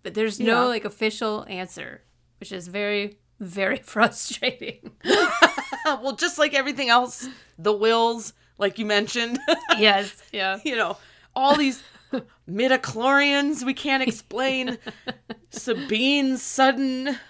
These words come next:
Speaker 2: forceness. Um, there's just
Speaker 1: Mm-hmm.
Speaker 2: unexplained things in the galaxy. <laughs>
Speaker 1: I didn't realize there were so many kinds of Force lightning, honestly.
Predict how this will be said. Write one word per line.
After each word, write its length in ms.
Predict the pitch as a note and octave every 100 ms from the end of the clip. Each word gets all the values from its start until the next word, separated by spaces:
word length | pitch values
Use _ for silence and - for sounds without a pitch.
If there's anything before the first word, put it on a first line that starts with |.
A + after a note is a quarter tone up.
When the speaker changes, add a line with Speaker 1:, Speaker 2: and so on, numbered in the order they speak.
| -
Speaker 2:
forceness. 1120 | - - C4 C#4 B3+ - B3 C4+ C#4 - - -
Um, 260 | A#3 A#3 C4
there's 240 | C#4 G#3+
just 160 | G#3 G3
Speaker 1:
Mm-hmm. 100 | A#3
Speaker 2:
unexplained 580 | D#4+ - - D#4 D4 -
things 340 | E4 D#4 G#3
in 80 | A3
the 60 | A#3
galaxy. 760 | C4+ C#4 C4+ - - - - -
<laughs> 60 | G#3+ - - - - - _ _ - A#3+ _ C4+ _ A#3 - - - _ - _ _ _ _ _ _ _ _ _ _ _ _ _ -
Speaker 1:
I 80 | D#4
didn't 220 | F#4+ G#3+
realize 360 | G#3 A#3 A3+ G3+
there 80 |
were 60 | G3+
so 180 | - A#3
many 160 | G#3+
kinds 460 | G3+ - A#3 B3 A3
of 100 | -
Force 400 | - F#3+ F#3+ -
lightning, 440 | F#3+ F#3 F#3 F3
honestly. 460 | E3+ G#3 G#3+ - -